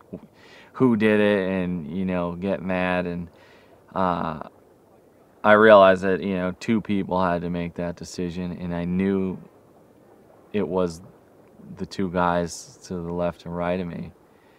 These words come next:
because of how we, our voting was planned out. And it was a bummer because those people I was so loyal to turned around so early in the game to make that move that I was just like,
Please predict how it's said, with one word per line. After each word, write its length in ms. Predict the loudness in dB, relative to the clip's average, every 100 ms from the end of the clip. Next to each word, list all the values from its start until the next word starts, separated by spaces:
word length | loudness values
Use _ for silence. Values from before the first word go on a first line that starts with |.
| _ _ -10
because 380 | -4 -2 -2
of 160 | -2 -6
how 280 | 0 2 2
we, 300 | 0 -6 -8
our 220 | -8 -8
voting 480 | -4 -4 -4 -6 -8
was 220 | -10 -12
planned 440 | -16 -10 -8 -6 -4
out. 380 | -2 -2 -4 -12 _ _ _ _ _ _ _ -12
And 640 | -6 -4 -4 -6 -8 -12 -18 _ -20 -20 _ _ _ _ _
it 120 | 4
was 180 | 6 4
a 60 | 2
bummer 360 | 6 8 8
because 440 | 4 0 -2 -2 0
those 220 | 0 0
people 340 | -2 -6 -2
I 80 | 0
was 160 | 0 -4
so 260 | -2 0
loyal 400 | 2 6 6 6 0
to 340 | -4 -6 -6 -12 _ _ _ _ _ _ _ _ _ 0
turned 240 | 4 4
around 640 | 6 6 6 4 0 -6 -14 _
so 320 | -6 2 2 4
early 400 | 4 6 6 2
in 100 | -2
the 80 | -4
game 420 | -4 -4 -4 -6
to 120 | -8
make 220 | -6 -6 -4
that 200 | -6 -4
move 480 | -4 -2 -4 -6 -10
that 140 | -10
I 140 | -8
was 240 | -10 -10 -12
just 320 | -14 -14 -14
like, 340 | -14 -16 -18